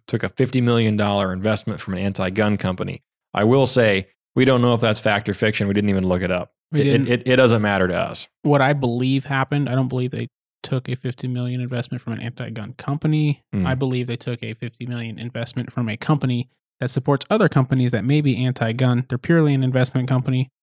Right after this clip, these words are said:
Speaker 2: I don't know what I would have done in the situation. I don't think that's what I would have chosen to do.
Speaker 1: <laughs>
Speaker 2: But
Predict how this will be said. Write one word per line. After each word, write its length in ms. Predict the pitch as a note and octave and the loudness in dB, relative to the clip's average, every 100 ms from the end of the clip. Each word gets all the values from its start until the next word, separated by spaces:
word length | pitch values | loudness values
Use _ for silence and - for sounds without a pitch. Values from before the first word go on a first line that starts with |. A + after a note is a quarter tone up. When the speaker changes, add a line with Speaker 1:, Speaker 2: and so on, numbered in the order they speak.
| _ _ _ _ _ _ _ _ _ | _ _ _ _ _ _ _ _ _
Speaker 2:
I 360 | B2+ B2+ B2+ A#2 C3+ C#3 | 2 4 2 -2 -2 0
don't 160 | E3 | 2
know 80 | G3 | 4
what 100 | D3 | 4
I 80 | D3 | 4
would 160 | D3+ | 2
have 80 | B2+ | 2
done 140 | C3+ C#3 | 2 2
in 80 | B2 | 2
the 80 | |
situation. 720 | - B2+ B2+ B2 A#2+ - A#2+ C3 | 0 -2 0 2 2 0 -6 -2
I 60 | C3+ | 0
don't 100 | D#3 | 2
think 160 | - C#3 | 2 0
that's 160 | B2+ - | -2 0
what 120 | B2 | 0
I 60 | A2 | 0
would 120 | A2+ | -4
have 80 | - | -4
chosen 340 | A#2 A2+ A#2 | -4 -4 -4
to 80 | A#2 | 2
do. 280 | C#3 A#2 A#2 | 2 2 0
Speaker 1:
<laughs> 60 | - D#3 - - - _ - | -4 -4 -6 -10 -10 _ -2
Speaker 2:
But 420 | C#3 C3 - | 2 2 0